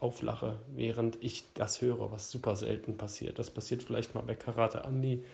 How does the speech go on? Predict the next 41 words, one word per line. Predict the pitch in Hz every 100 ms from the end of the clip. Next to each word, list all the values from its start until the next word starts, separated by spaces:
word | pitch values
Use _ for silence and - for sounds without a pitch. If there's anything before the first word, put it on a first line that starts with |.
| - - - - - - _ _ _ -
oder | 113 101
halt | 113 -
bei | 120
Sio. | - 139 127 - -
Und | - 113
wenn | 110
ich | 117
mir |
das | 110 104
Video | 127 123
angucke, | 117 117 127 123 117 117 117 - _ _ _ _ _ _ _ _ - -
muss | 143 120 117
ich | -
halt | 107
auch | 117 117
lachen, | 113 104 110 110 - _ - -
was | 110 -
mich | 113
selber | 113 123 120 117
sehr | 113 120 117
entertaint | 117 117 120 117 110
und | 107
sehr | 107 107
freut. | - - - - - - - - - - -
Zum | - 104 104
Beat. | 139 160 - -
Der | 113 104
Beat | 113 120
ist, | 113 - - -
ähm, | 110 107 101 104 110 - - -
untypisch | - - 160 165 165 160 -
für | 147
Sio, | - 156 151 170 165
weil | 110
Sio | 107 117 113
ja | 110
normalerweise | 113 113 123 117 113
immer | 113 110
diese | 107 110
Boom-Bap-Kopfnicker-Beats | 110 139 135 127 131 - - 151 143 131 127 139 -
hat. | 143 -